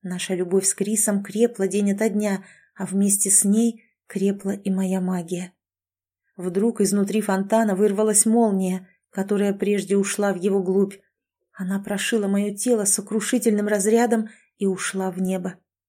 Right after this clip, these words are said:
Мое тело тряхануло так, что чуть душу не вышибло. Это моментально вернуло меня к действительности. Я выгнулась до боли в позвоночнике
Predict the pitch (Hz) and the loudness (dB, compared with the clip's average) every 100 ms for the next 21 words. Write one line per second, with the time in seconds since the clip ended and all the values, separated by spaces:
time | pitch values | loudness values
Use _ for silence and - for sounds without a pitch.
0 | _ _ _ _ _ 196 196 196 202 240 | _ _ _ _ _ -4 -2 -2 2 2
1 | 220 214 214 233 226 226 220 220 254 247 | 2 -2 -2 0 2 2 2 2 0 0
2 | - 226 220 247 196 262 285 - 220 226 | -4 -4 0 -2 0 2 2 2 2 2
3 | 233 220 214 196 196 196 _ _ _ _ | 2 2 0 0 -2 -2 _ _ _ _
4 | 196 202 202 208 214 202 240 240 233 220 | -8 -4 -2 0 -2 0 2 4 4 4
5 | 226 226 233 226 220 220 196 202 - 202 | 4 4 4 4 2 2 2 0 0 0
6 | 208 202 196 - 214 202 _ _ _ _ | 2 2 0 0 -4 -4 _ _ _ _
7 | 190 196 185 208 196 196 190 175 190 196 | -4 -2 0 0 2 2 0 -2 -2 2
8 | 226 196 - 190 190 202 240 240 - 196 | 2 0 -2 -4 -2 0 0 0 -4 -6
9 | 196 208 | -4 -8